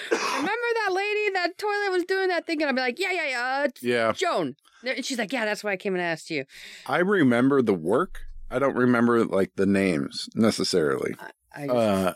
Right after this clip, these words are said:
Speaker 2: like, a customer would be like, "Oh, this thing we did two years ago." I'll look at the pictures. I'll be like,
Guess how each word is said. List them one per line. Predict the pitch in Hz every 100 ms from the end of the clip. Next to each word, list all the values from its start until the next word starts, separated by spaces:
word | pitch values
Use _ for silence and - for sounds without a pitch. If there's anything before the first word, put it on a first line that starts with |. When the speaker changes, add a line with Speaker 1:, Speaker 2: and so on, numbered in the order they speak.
| -
Speaker 2:
like, | 123 131 107
a |
customer | - 117 - 110
would | 92
be |
like, | 90 85
"Oh, | 170 185
this | 160 -
thing | 170 165
we |
did | 151 147 139
two | 151
years | 143 139 131
ago." | 127 123 -
I'll | 101 104
look | 110 123
at | 135
the | -
pictures. | - 113 104 143 143 143 -
I'll |
be | 98
like, | 80